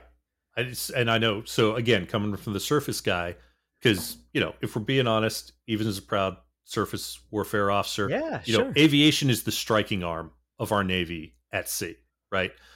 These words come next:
Speaker 2: Yes.
Speaker 1: Another two hundred and sixty miles range to get weapons on the bad guy before he can shoot something at the carrier, which is,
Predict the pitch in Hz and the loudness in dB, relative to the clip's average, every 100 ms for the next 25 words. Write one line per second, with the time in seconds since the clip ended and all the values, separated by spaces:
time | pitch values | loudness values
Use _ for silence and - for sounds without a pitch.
0 | _ 143 123 107 117 156 180 - 170 151 | _ -4 0 2 2 2 0 2 2 4
1 | 156 147 127 - 123 - 123 113 107 101 | 2 -2 -4 -4 -6 -4 -4 0 0 0
2 | 87 104 98 87 82 - - - 92 104 | 0 2 2 -2 -6 -12 -12 -10 0 2
3 | 98 87 95 104 127 117 107 - 101 101 | 2 -2 -4 -4 -2 -4 -6 -6 -4 -4
4 | 87 90 95 98 95 78 82 - _ _ | -6 -4 -4 -4 -4 -6 -10 -18 _ _
5 | _ _ _ _ _ _ 117 - 117 101 | _ _ _ _ _ _ -6 0 0 2
6 | 127 - 113 - 120 - 117 - 104 104 | 2 0 -2 -2 -4 -2 -2 -2 -6 -8
7 | - - 117 104 98 104 - 95 | -4 2 4 4 2 -2 -2 -6